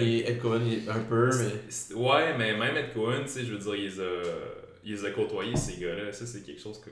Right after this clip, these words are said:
Speaker 2: comme, on se rend pas tant compte, mais,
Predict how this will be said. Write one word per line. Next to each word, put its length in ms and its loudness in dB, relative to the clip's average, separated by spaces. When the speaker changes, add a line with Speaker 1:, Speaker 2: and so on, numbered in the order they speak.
Speaker 2:
comme, 520 -12
on 80 -10
se 140 -8
rend 80 -2
pas 140 0
tant 240 -2
compte, 320 -6
mais, 600 -4